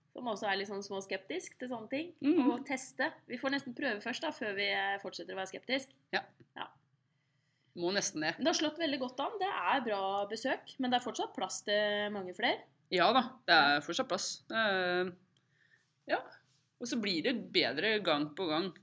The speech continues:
Speaker 2: Eller for hver gang du kommer,
Speaker 1: For
Speaker 2: da.
Speaker 1: hver gang, ja.
Speaker 2: Ja. Det er... kommer seg.
Speaker 1: Ja, det er jo dans for moro.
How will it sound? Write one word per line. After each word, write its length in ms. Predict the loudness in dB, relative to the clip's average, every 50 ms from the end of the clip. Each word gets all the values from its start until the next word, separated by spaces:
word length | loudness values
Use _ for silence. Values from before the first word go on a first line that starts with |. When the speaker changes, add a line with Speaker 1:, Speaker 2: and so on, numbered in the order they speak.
| _ _ _ -6
Speaker 2:
Eller 320 | -2 0 0 0 -2 -4 -6
for 200 | -4 -2 -2 0
hver 240 | 4 4 4 4 4
gang 180 | 4 0 -2 -2
du 60 | -2
kommer, 260 | -4 -4 0 2 4
Speaker 1:
For 60 | 4 6
Speaker 2:
da. 180 | 4 2 2
Speaker 1:
hver 40 | 0
gang, 160 | -2 -4 -4 -4
ja. 100 | -8 -8 -10 _
Speaker 2:
Ja. 260 | -2 0 0 0 0 -4 -12 _ _ _ _ _ _ _
Det 100 | -2 0
er... 600 | 0 2 0 0 -2 -2 -2 -4 -4 -6 -6 -10 -14 _ _ _ _ _ _ _ _ _ _ _ _ _ _ _ _ _ _ _ _ _ _ _ _ _ _ _ _ _ _ _ _ _ -12
kommer 240 | -8 -8 -6 -6 -6
seg. 140 | -8 -8 -10 -12 _ _ _ _ _ _ _
Speaker 1:
Ja, 140 | -4 -4 -4 -4 -8 -4 0
det 80 | 0
er 60 | 2
jo 60 | 2 2
dans 360 | 0 0 0 0 -4 -6 -8 -8
for 120 | -8 -6
moro. 380 | -4 -2 -2 -2 -4 -8 -10